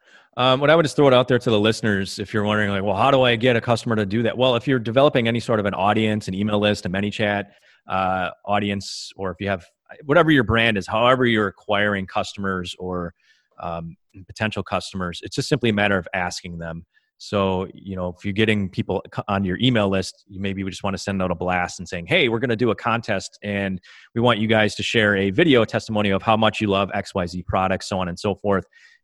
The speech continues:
And, you know, you can use that video in your marketing efforts, maybe your Facebook ads on your website or what have you. And obviously, you know, you can upload it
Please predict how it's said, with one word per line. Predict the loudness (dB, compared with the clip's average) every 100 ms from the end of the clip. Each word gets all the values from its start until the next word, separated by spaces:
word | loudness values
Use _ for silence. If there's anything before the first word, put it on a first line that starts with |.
| -14
And, | -10 -8
you | -4
know, | -4
you | -2
can | 0 4
use | 6 4 2
that | 0 0
video | 0 2 2
in | 0
your | -2
marketing | 0 0 -2 -6 -4
efforts, | -4 -4 -6 -8 -8
maybe | -6 -6
your | -2
Facebook | 0 2 0 0
ads | 0 0
on | -2
your | -6 -2
website | 0 0 -2 0 0 0 -4 _ _ _ _
or | -4 -4
what | -4 -6
have | -6 -2 0 0
you. | -4 -4 -6 -10
And | -6
obviously, | -2 -2 -2 -6 -4 -4 -8 _ _
you | -10
know, | -8
you | -6
can | -6
upload | -6 -6 -4 -4
it | -6